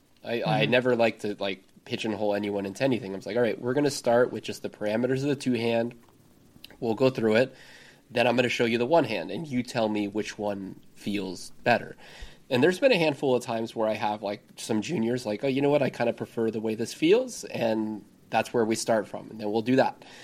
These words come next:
Speaker 1: Um, but the majority, I would say, you know, if we're doing ten, ten players, eight, nine out of ten are like, "I, I prefer the two-hand backhand." And I, and I tell
Speaker 2: Yeah.
Speaker 1: them, I said, "Hey, here are the pros and cons of each. You know, you have extended reach.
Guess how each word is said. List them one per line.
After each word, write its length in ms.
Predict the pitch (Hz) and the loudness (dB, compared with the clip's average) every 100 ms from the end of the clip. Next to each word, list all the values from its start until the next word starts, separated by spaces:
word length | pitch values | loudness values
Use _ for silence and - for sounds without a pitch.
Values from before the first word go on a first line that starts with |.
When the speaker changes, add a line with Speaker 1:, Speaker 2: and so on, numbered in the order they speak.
| - - - | -20 -20 -4
Speaker 1:
Um, 580 | 107 107 107 104 104 101 - | 2 4 4 2 -2 -6 -2
but 300 | 117 120 - | 0 0 -4
the 80 | - | -6
majority, 800 | 107 101 98 117 120 120 104 101 | -4 -4 -2 2 4 4 0 -2
I 100 | 101 113 | 0 0
would 160 | 110 | 0
say, 640 | 101 117 107 101 98 98 - | -2 -2 -2 -2 -6 -10 -16
you 140 | 113 | -12
know, 140 | 104 98 | -8 -8
if 180 | 95 - | -8 -6
we're 120 | 104 | -6
doing 340 | 117 110 107 | -2 -2 -2
ten, 520 | - 120 117 113 104 - | -4 -2 0 0 -4 -6
ten 240 | 127 127 | 0 0
players, 640 | 113 120 123 131 147 147 - - - - - - _ _ - | 2 2 4 4 2 -2 -12 -20 -20 -20 -20 -20 _ _ 0
eight, 340 | 117 135 - | 0 0 -2
nine 240 | 127 123 | 0 2
out 140 | 120 120 | 2 0
of 80 | 120 | 0
ten 240 | 123 127 | 0 0
are 60 | 110 | 0
like, 180 | 107 117 | -2 0
"I, 180 | 113 104 - | 2 0 -2
I 140 | 107 | -4
prefer 340 | 104 104 104 98 | -6 -10 -8 -8
the 100 | 92 | -8
two-hand 380 | - 98 95 | -12 -10 -8
backhand." 340 | 95 90 - - | -6 -6 -8 -6
And 80 | 131 | -4
I, 40 | |
and 140 | 147 151 | 0 0
I 40 | |
tell 220 | 151 151 | 2 4
Speaker 2:
Yeah. 20 | 147 | 4
Speaker 1:
them, 140 | 156 | 4
I 60 | 120 | 0
said, 220 | - 110 | -2 -4
"Hey, 180 | 117 104 | -2 -4
here 200 | - 110 | -4 -4
are 40 | |
the 80 | 113 | -6
pros 340 | - 123 123 | -2 0 0
and 100 | 131 | -2
cons 260 | 123 127 113 | 0 0 0
of 100 | 117 | -4
each. 520 | 139 226 220 - - | -4 -4 -4 -6 -4
You 100 | 117 | -2
know, 120 | 107 | -2
you 180 | 101 101 | 0 -2
have 220 | 110 107 | 0 -2
extended 460 | 104 - - 104 104 | -2 -8 -8 -8 -4
reach. 520 | 131 175 170 170 - | 0 2 2 -2 -8